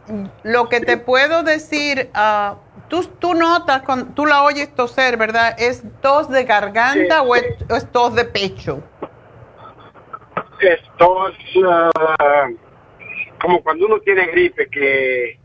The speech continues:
Speaker 2: una, una tos así como el flu. Pero bien,
Speaker 1: Productiva,
Speaker 2: bien
Speaker 1: ¿tiene
Speaker 2: raro, que
Speaker 1: flema?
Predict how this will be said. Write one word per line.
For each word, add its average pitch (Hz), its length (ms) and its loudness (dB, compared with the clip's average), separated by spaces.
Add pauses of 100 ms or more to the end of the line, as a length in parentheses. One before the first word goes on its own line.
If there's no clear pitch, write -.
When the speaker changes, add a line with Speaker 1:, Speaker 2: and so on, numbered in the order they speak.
(120)
Speaker 2:
una, 170 400 2
una 165 280 0
tos 175 300 0
así 170 280 0
como 143 320 -4
el 127 100 -10
flu. 392 240 -2 (720)
Pero 233 140 2 (140)
bien, 254 100 -2
Speaker 1:
Productiva, 294 440 2
Speaker 2:
bien - 60 -6
Speaker 1:
¿tiene 262 220 0
Speaker 2:
raro, 277 140 -2
que - 100 -4
Speaker 1:
flema? 233 520 -2